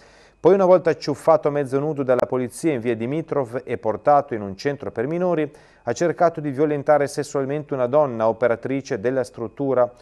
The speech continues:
Al ritorno della polizia lo straniero ha rotto un vaso di vetro e si è inflitto diverse lesioni alle braccia e all'addome con coci taglienti, quindi è stato portato in ospedale in stato di fermo, dove resta piantonato dagli agenti fino alle sue dimissioni.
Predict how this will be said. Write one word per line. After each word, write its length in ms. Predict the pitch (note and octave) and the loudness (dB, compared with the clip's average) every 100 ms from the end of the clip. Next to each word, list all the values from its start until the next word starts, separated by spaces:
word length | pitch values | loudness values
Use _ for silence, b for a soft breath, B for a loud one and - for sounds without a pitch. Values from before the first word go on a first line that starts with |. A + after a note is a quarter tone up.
| b b b | b b b
Al 100 | A#2+ | 2
ritorno 520 | D3+ E3 E3+ F#3+ G3 | 4 2 2 2 2
della 220 | F3 D3+ C#3+ | 2 2 2
polizia 500 | D3+ C#3+ C3+ F#3 F#3+ | 0 -2 -4 -2 0
lo 120 | D#3+ | 0
straniero 560 | - D3 C#3 D3+ F3+ | -2 -6 -4 -2 2
ha 40 | C#3 | 4
rotto 300 | D3 D#3 D3+ | 4 2 -4
un 100 | B2 | 0
vaso 240 | C3 B2+ | 0 0
di 140 | B2+ C3+ | -4 -2
vetro 360 | C#3+ E3 D3+ | 0 -2 -2
e 60 | C3 | -4
si 160 | - | -4
è 20 | C3 | -8
inflitto 540 | A#2+ - E3+ E3 D3+ | -8 -8 -8 -6 -6
diverse 460 | B2+ A2 D3+ - C#3 | -2 -2 -2 -4 -6
lesioni 520 | C3+ A2+ C3+ D3+ A#2+ | -4 -4 -4 -2 -4
alle 220 | A#2 A#2+ | -2 -2
braccia 400 | G2+ B2+ C#3 - | 2 0 0 -4
e 40 | |
all'addome 600 | A2+ A2 G#2 A#2+ E3 B2+ | -4 -2 -2 0 0 -2
con 220 | G#2+ G#2 F#2+ | -6 -6 -4
coci 260 | B2+ B2+ | -4 -4
taglienti, 640 | B2+ C3+ C3 F#2+ F2 - G2 | -4 -4 -4 -6 -8 -12 -10
quindi 500 | - E3+ D3 D#3 E3 B B B | -4 -4 -2 -4 -6 B B B
è 100 | - | -12
stato 320 | A2+ D#3 D3 | -2 0 0
portato 500 | C#3+ D3 C3+ D3 C#3+ | -2 -4 0 0 0
in 120 | C#3 C3+ | -4 -6
ospedale 540 | C3 F3 C#3+ A2+ A2+ | -6 -2 2 2 0
in 80 | A2+ | -8
stato 340 | - C3 B2+ | -4 -4 -4
di 120 | B2 | -8
fermo, 400 | A#2+ B2 A2+ A#2 | -6 -2 -2 -2
dove 260 | A#2+ A#2+ B2 | -2 -2 0
resta 340 | D3+ D3+ C#3 | -2 -2 -6
piantonato 720 | - - D#3+ D3 D3+ D3+ D3+ C#3+ | -4 -4 -4 -4 -4 -2 -4 -4
dagli 180 | C#3+ | -2
agenti 480 | D#3 C3+ C3 G#2+ G#2 | -2 -4 -6 -6 -10
fino 240 | B2 C3+ B2 | -10 -8 -6
alle 120 | A#2+ | -8
sue 200 | - C3+ | -6 -6
dimissioni. 720 | C3+ C#3+ C#3+ - B2+ G#2+ A2 | -4 -8 -10 -6 -4 -4 -6